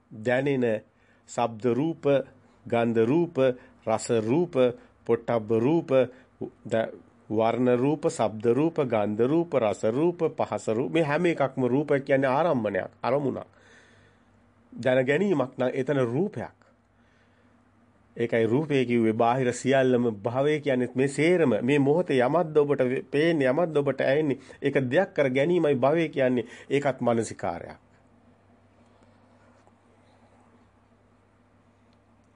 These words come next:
සිතින් අදාගත් එකක්. ඔබ කවදාවත් ඔබේ සිතින් පිටට ගිහිලා නැහැ.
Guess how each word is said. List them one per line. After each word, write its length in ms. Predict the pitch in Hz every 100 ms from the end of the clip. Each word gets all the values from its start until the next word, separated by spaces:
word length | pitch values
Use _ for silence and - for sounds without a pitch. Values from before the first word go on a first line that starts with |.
| _ _
සිතින් 360 | - 127 127 117
අදාගත් 600 | 110 101 98 95 95 -
එකක්. 160 | 82 - - - - - _ _ _ _ _ _ _ _ _ _ _ _ _ _ _ _ _ _ _ _ _ _ _ _ _ -
ඔබ 100 | 123
කවදාවත් 720 | 120 135 143 151 131 127 123 -
ඔබේ 300 | 123 123 120
සිතින් 380 | - 113 127
පිටට 300 | 120 110 104
ගිහිලා 400 | 101 98 104 98
නැහැ. 240 | 98 -